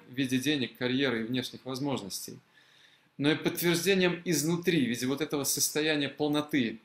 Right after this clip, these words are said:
радости, гармонии внутренней? Поставьте, кстати говоря, плюсики. Я хочу понять, вот вообще мне продолжать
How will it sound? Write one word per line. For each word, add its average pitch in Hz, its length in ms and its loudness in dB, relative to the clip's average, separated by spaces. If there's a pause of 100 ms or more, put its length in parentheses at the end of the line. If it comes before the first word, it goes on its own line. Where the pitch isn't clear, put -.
(120)
радости, 127 600 4 (120)
гармонии 120 480 0
внутренней? 98 480 -12 (680)
Поставьте, 220 400 4
кстати 175 280 -2
говоря, 160 180 2
плюсики. 147 500 0
Я 107 100 -6
хочу 135 220 -8
понять, 139 320 -4
вот 107 120 -10
вообще 120 200 -12
мне 127 100 -6
продолжать 131 560 -2